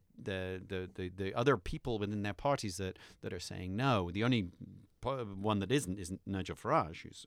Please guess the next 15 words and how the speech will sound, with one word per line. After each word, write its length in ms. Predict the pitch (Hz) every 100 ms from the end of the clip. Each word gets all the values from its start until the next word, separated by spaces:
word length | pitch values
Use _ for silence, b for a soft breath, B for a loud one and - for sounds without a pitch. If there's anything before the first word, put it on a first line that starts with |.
| -
very 120 | 92
much 160 | 87 -
outside 640 | 107 113 _ - 135 131 92
of 120 | -
the 140 | 90
mainstream. 500 | 87 131 139 - 76 - B B B B B B B -
Um, 240 | 131 113 - b b
we 120 | 123 131
do 180 | 139 139
know 400 | 135 135 104 95
that 260 | 98 98
when 480 | - 101 98 98 90
political 320 | - 120 113 117
leaders 320 | 113 110 104
say 520 | - 101 98 95 95